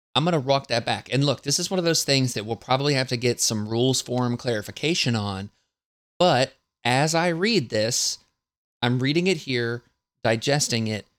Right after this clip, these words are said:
You don't have to give these out, and you're not wrong in that not using your leadership feels bad. However, where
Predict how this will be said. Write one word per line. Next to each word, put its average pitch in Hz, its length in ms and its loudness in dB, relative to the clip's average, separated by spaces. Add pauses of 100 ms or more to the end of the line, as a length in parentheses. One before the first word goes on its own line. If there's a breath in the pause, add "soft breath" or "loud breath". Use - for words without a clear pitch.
(240)
You 156 160 0
don't 208 280 0
have 170 280 -4
to 147 80 -6
give 127 240 -2
these 113 220 -2
out, 104 200 -10 (120)
and 113 160 -4
you're 156 200 0
not 127 400 -2
wrong 104 440 -4 (340)
in 117 200 2
that 110 220 -2 (240)
not 117 300 0
using 127 240 -2
your 120 80 2
leadership 107 380 -2
feels 104 260 -8
bad. 117 320 -4
However, 117 800 -2 (320)
where 120 180 2